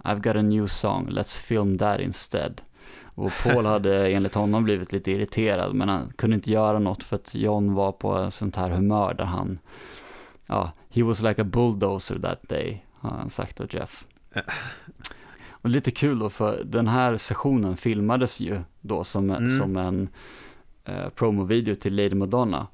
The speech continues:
Speaker 1: Men låten de egentligen spelar är "Hey Bulldog".
Speaker 2: Ja.
Speaker 1: Och det här upptäcktes ju senare.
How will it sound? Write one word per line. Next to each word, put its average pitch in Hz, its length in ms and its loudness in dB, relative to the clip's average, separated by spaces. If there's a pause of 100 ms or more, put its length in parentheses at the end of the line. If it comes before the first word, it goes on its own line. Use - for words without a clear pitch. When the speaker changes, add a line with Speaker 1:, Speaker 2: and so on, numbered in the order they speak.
Speaker 1:
Men 110 200 2
låten 120 400 0
de 101 180 2
egentligen 101 800 0 (100)
spelar 110 580 0
är 90 480 -4 (240)
"Hey 101 200 0
Bulldog". 95 480 0 (540)
Speaker 2:
Ja. 120 300 4 (380)
Speaker 1:
Och 101 560 2
det 104 160 0
här 117 440 2
upptäcktes - 1000 -4
ju 95 240 0 (880)
senare. 101 760 2